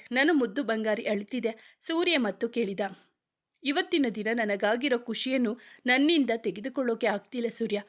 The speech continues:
ನಾನು ನಿಜಕ್ಕೂ ಇಂತಹ ಕುಟುಂಬವನ್ನು ಪಡೆಯುವಷ್ಟು ಅದೃಷ್ಟವಂತಳ ಅನಿಸ್ತಿದೆ." ಮೈಥಿಲಿಯ ಕಂಪಿಸುವ ಧ್ವನಿ ಅವಳ ಮನಸ್ಸಿನ ಭಾವನೆಗಳ ಪ್ರತೀಕದಂತಿತ್ತು.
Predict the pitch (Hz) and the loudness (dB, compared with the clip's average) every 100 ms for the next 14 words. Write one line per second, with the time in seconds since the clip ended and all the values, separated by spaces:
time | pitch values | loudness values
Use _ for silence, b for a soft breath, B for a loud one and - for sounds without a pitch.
0 | B B 269 330 370 240 180 269 339 311 | B B 0 4 4 2 0 -2 2 2
1 | 285 269 233 226 - 285 302 277 247 214 | 2 0 -4 -8 -2 2 2 2 -2 0
2 | 190 277 339 330 - 302 208 202 302 - | 0 0 0 -2 -2 -4 -4 -4 -6 -4
3 | 285 220 202 233 233 202 - 202 208 - | -4 -4 -4 0 0 -2 -6 -8 -8 -10
4 | - - - 269 320 311 240 214 214 226 | -20 -20 -4 0 0 -2 -4 -2 -2 -4
5 | 269 285 269 220 196 220 285 - b b | -4 -6 -4 -6 -2 0 0 -4 b b
6 | b 220 262 311 233 208 247 - 262 202 | b -2 2 2 2 -2 -6 -4 -4 -2
7 | 214 233 294 247 202 214 220 220 196 - | 0 2 2 0 -2 0 -2 -2 -6 -4
8 | 269 262 208 214 190 202 - 220 - _ | -6 -4 -4 -4 -4 -10 -6 -8 -8 _